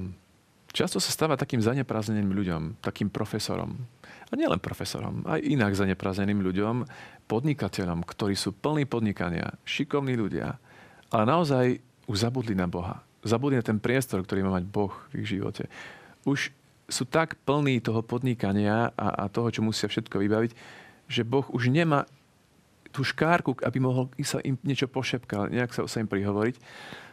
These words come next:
tak Boh ich stiahne na púšť. Niekedy tak, že zrúti sa podnikanie, niekto ochorie a zrazu je sám doma, e, e, na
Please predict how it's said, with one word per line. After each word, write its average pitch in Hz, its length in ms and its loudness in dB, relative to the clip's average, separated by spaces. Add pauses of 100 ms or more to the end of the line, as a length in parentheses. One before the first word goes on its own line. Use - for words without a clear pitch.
tak 101 160 -2
Boh 131 240 0
ich - 160 -6
stiahne 107 480 0
na 98 160 2
púšť. - 480 -8
Niekedy 101 400 -4
tak, 117 320 2
že 98 320 2 (800)
zrúti 107 320 -2
sa 110 160 -4
podnikanie, 104 720 -2 (720)
niekto 101 640 -2
ochorie 113 560 0 (400)
a 101 80 -6
zrazu 101 400 0
je 98 120 2 (120)
sám 113 320 2
doma, 101 360 0
e, - 20 -18 (180)
e, 90 80 -2 (1400)
na 90 400 -2